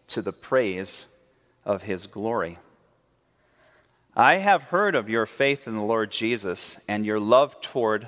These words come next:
all the saints. And for this reason, I do not cease to give thanks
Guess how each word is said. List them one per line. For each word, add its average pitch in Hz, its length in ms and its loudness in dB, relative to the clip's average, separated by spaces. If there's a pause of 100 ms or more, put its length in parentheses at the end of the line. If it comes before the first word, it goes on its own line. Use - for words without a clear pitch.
(160)
all 123 280 4
the 147 100 -4
saints. - 720 -6 (880)
And 98 180 -10
for 139 220 -2
this 170 420 -2
reason, 139 520 -2
I 117 160 2
do 175 120 -4
not 196 240 2
cease - 380 -2
to 139 100 -6
give 120 220 0
thanks 123 540 -2